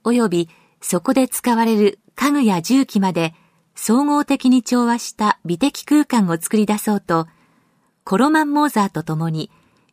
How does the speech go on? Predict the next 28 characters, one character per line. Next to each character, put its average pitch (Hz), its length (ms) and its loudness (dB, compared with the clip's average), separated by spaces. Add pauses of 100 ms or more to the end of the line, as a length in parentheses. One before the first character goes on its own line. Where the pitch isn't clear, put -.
芸 220 220 4
術 - 280 -2
家 208 140 -4
と 196 240 0
職 175 320 -2
人 269 200 4
の 247 120 2
集 226 260 -2
団、 190 320 -2 (480)
ウ 190 100 4
ィ 285 140 4
ー 302 60 0
ン 294 60 -2
工 277 260 2
房 202 220 0
を 165 220 0 (340)
千 302 360 -2
九 214 180 0
百 170 220 -4
三 247 320 0
年 262 240 2
に 226 280 2
開 196 200 -4
設 - 240 -6
し - 120 -8
ま 185 100 -4
し - 120 -12
た。 160 200 -6